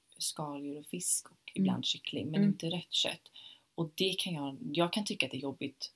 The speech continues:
Speaker 1: å andra hållet om jag är med människor som inte alls, eh, som äter allt, till
Speaker 2: Ja,
Speaker 1: exempel.
Speaker 2: precis. Ja.
Speaker 1: Och att jag då så här, "Ah, nej, jag äter inte kött." <laughs> Ja, såklart du inte gör.
Speaker 2: Mm.
Speaker 1: Men då, då kan man få den också. Det är så, åh, att man ska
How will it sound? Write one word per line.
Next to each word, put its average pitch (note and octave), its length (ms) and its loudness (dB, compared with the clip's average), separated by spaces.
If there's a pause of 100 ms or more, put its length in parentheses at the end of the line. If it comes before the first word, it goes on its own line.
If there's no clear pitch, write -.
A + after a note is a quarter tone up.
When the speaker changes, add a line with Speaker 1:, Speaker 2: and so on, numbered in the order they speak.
(100)
Speaker 1:
å - 140 -8
andra E3+ 300 2
hållet F#3 320 -2
om C#3+ 140 0
jag C3 140 -2
är D#3 200 -2
med D#3+ 120 -4
människor C#3+ 500 -10
som C#3 260 -6
inte C#3+ 200 -10
alls, D#3+ 480 -2 (540)
eh, D3+ 260 -4
som C#3+ 300 2
äter D3 280 0
allt, - 260 2
till G#3 80 12
Speaker 2:
Ja, G3 100 12
Speaker 1:
exempel. F#3 260 6
Speaker 2:
precis. - 320 6
Ja. F#3 200 6
Speaker 1:
Och D#3+ 60 6
att D#3+ 200 -2
jag D#3+ 280 0
då C3 160 -4
så - 120 0
här, C#3+ 200 -2
"Ah, A3+ 140 -2
nej, G#3+ 220 -10
jag G#3 140 -12
äter G#3 220 -12
inte F3+ 160 -6
kött." - 300 2
<laughs> - 80 -18 (380)
Ja, E3+ 120 0
såklart - 500 6
du B3 100 10
inte - 220 6
gör. E3 380 12 (420)
Speaker 2:
Mm. E3+ 400 10
Speaker 1:
Men F#3 180 4
då, G3+ 160 6
då F#3 160 0
kan F#3+ 160 4
man G3+ 100 6
få D#3+ 140 4
den E3+ 340 6
också. E3 320 0
Det F3+ 100 0
är - 20 2
så, F#3 240 4 (340)
åh, C#4 260 2
att F3 160 -6
man F#3+ 80 -4
ska - 160 0